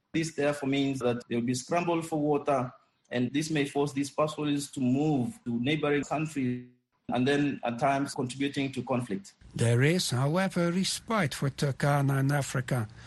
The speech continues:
Speaker 2: since another recent survey by B G S suggests that eighty percent of the subterranean water is likely to be acceptable for drinking.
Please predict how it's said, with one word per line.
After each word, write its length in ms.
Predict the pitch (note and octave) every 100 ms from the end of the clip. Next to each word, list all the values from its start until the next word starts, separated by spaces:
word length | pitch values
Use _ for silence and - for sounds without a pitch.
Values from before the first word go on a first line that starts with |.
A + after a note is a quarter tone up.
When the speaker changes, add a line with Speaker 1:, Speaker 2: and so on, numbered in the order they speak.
| - -
Speaker 2:
since 380 | - A#2 G#2 G#2
another 420 | G#2+ C3 C#3+ C#3+
recent 400 | D3 D3+ - C#3
survey 500 | - D#3+ D#3 C#3 D#3
by 220 | D3 D3+
B 260 | B2 D3 D#3
G 260 | - D#3
S 260 | D#3+ F3 - - - -
suggests 880 | - F#3+ E3 D#3+ E3+ G#3 - - -
that 200 | C3 A#2+ -
eighty 300 | C#3+ G3+ G3+
percent 600 | F#3+ F3+ F3 F#3+ F3 E3
of 100 | D3+
the 120 | D#3+
subterranean 1000 | C#3 - D#3+ - D3 D#3 D#3+ D3 D3 C#3+
water 440 | D3+ D3 - E3 F#3+ - - - -
is 220 | C3 -
likely 400 | E3 G#3+ G#3 D3+
to 160 | C3 A#2+
be 140 | C3
acceptable 800 | - C3 - - G#3 - B2+ A2+ B2+
for 200 | F3+ E3+
drinking. 640 | D#3 D#3+ C#3 C3+ G#2+